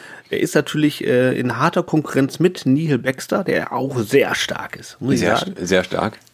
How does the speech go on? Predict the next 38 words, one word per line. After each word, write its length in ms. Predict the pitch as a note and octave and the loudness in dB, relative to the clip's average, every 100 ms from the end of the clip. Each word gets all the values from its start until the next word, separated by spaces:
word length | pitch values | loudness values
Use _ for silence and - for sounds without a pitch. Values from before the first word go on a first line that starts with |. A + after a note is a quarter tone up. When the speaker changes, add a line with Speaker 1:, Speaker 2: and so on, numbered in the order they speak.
| _ - | _ -8
Speaker 1:
Äh, 240 | A#2 B2 - | -2 -2 0
aber 220 | A#2+ A#2+ | 0 2
die 100 | F3 | 0
beiden 320 | D3 C3+ C#3 | 2 2 2
sind 140 | C3+ B2+ | -2 -2
so 140 | B2 | 0
eigentlich 380 | A2+ B2+ B2 A2 | 2 0 -4 -4
so, 360 | A#2+ A#2 A#2 A#2+ A#2 | 0 0 0 -4 -12
ja, 220 | - G2+ G#2 | -6 -6 -6
ich 100 | A#2+ | -4
kann 140 | E3 | 0
mich 100 | F#3 | 2
nicht 220 | D#3 C#3+ C3+ | 4 2 0
richtig 240 | D3 E3 | 0 0
entscheiden, 360 | C3+ - B2+ A#2+ | 0 0 0 0
aber 100 | A2 | -2
ich 60 | |
glaube, 260 | A#2 B2 A#2+ | 2 4 4
Praxis 280 | - B2+ - | 0 -6 -6
Doktor 220 | A#2 A2 | -2 0
Hasemann 320 | A2+ A2+ A2 | 0 0 -2
ist, 220 | A#2 - _ _ _ _ _ _ _ _ - | -4 -10 _ _ _ _ _ _ _ _ -6
ähm, 560 | - G#2 G#2 G2+ G2+ G#2+ _ _ _ _ _ _ _ - | 0 2 2 0 -2 -6 _ _ _ _ _ _ _ -4
Tacken 260 | E3 - B2 | -4 0 0
besser, 360 | C#3 E3 E3 _ _ _ | 2 2 -2 _ _ _
aber 200 | G#2+ A#2 | 0 2
Nihil 180 | A#2+ A#2+ | 4 4
Baxter 320 | G#2+ G#2+ - | 2 -2 -4
ist 100 | - | -8
auch 360 | - - - - _ _ _ _ _ - | -8 -8 -12 -20 _ _ _ _ _ -14
großartig. 460 | - - - - | -12 -12 -12 -10
Speaker 2:
Ich, 80 | - - | -10 -10
ich 160 | - | -2
müsste 280 | C#3 F3+ D4 | 0 2 0
noch 100 | B3+ | 2
mal 180 | F#3 E3 | 2 4
lesen, 380 | D3+ G3 F#3+ C3 | 4 4 2 2
was, 280 | B2+ - | 2 0